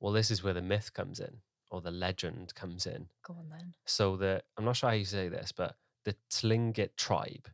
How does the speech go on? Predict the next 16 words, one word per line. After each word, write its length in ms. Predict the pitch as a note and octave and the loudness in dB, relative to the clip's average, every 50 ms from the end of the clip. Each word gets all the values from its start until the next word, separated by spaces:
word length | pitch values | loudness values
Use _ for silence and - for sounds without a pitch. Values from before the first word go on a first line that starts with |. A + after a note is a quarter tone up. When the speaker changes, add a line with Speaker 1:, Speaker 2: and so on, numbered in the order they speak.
| _ _ _ - | _ _ _ -4
Speaker 1:
that 140 | F2+ - | -4 -2
lives 400 | F#2 G2 G2 G2 F#2+ F2+ - - | 0 0 0 0 0 0 -2 -4
in 240 | - - F#2+ F#2 F2+ | -4 -4 -6 -6 -4
Juneau 580 | - - G#2 G2+ G2 G2 - - - G2 F#2+ - _ _ _ _ _ _ _ _ - | -2 0 2 2 2 0 -2 -4 -4 -6 -8 -10 _ _ _ _ _ _ _ _ -2
has 200 | - G2 F#2+ F#2+ | 0 0 2 4
their 200 | G2+ F#2+ G2 G2+ | 4 4 6 6
own 260 | G2+ G#2 G2+ G2 - | 6 4 4 2 0
explanation 840 | G#2 G2 G2 - - - G2 F#2+ F#2 F#2 F#2 F2+ - - E2 D#2 D#2 - | -2 0 0 -2 -4 -2 -2 0 0 0 0 -2 -4 -6 -6 -8 -10 -10
for 100 | - F2+ | -8 -6
the 60 | E2+ | -6
high 220 | D#2+ - F2+ F2+ F2+ | -4 -2 -2 -2 -2
number 300 | F2+ F2+ F2 E2+ F2 E2+ | -2 -4 -4 -4 -4 -6
of 80 | E2 | -4
missing 260 | F2 F2+ E2+ - - F2+ | -4 -2 -2 -2 -4 -6
people. 460 | - G2 F2 - - - - - - _ _ _ _ _ _ _ - | -8 -10 -8 -8 -12 -12 -12 -16 -20 _ _ _ _ _ _ _ -18
Speaker 2:
Okay. 360 | - E3+ - D3+ E3 G3 | -14 -10 -8 -6 -6 -6